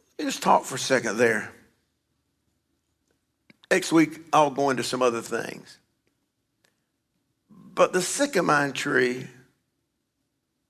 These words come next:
very important to understand. Here it is, bitter fruit, deep roots, speaks of bitterness and unforgiveness, speaks of all those things.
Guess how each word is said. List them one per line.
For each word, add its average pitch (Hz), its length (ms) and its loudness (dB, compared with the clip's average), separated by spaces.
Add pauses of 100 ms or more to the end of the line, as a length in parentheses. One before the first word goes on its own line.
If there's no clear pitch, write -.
(1300)
very 190 260 4
important 185 380 2
to 147 80 2
understand. 135 760 0 (600)
Here 202 140 4
it 208 80 6
is, 175 160 4
bitter 170 240 4
fruit, 147 400 0 (480)
deep 165 280 2
roots, 139 460 -4 (960)
speaks 175 300 0
of 156 140 -4
bitterness 151 420 2
and 131 120 0
unforgiveness, 131 580 -2
speaks 190 300 -4
of 156 80 -2
all 151 160 6
those 127 220 -4
things. 107 440 -10